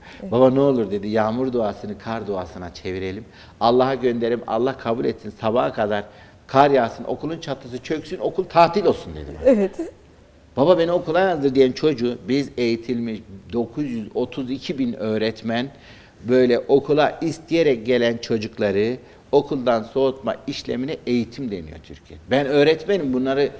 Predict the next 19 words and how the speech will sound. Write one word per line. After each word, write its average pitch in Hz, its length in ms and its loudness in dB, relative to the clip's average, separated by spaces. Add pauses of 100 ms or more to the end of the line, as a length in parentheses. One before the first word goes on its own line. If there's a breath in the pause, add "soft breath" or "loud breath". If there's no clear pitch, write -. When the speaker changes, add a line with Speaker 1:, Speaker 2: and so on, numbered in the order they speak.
(260 loud breath)
Speaker 2:
öğretmen 123 400 -2
arkadaşlarından, 123 760 -2 (120)
a-, 76 360 -10
haşa 110 300 -4
yani. 92 240 -6
Bunu 156 140 -2
sadece 170 360 0
kendi 156 260 -8
nefsime 127 380 -6
söylüyorum. 76 460 -12 (240 soft breath)
Ben 117 140 2
Speaker 1:
Evet. 123 120 2
Speaker 2:
öğretmenim. 120 480 -4 (300)
Otuz 135 280 -4
iki 143 220 -4
yıllık - 840 -2
öğretmenim 110 600 4
bu 82 40 -12
sene. 76 300 -12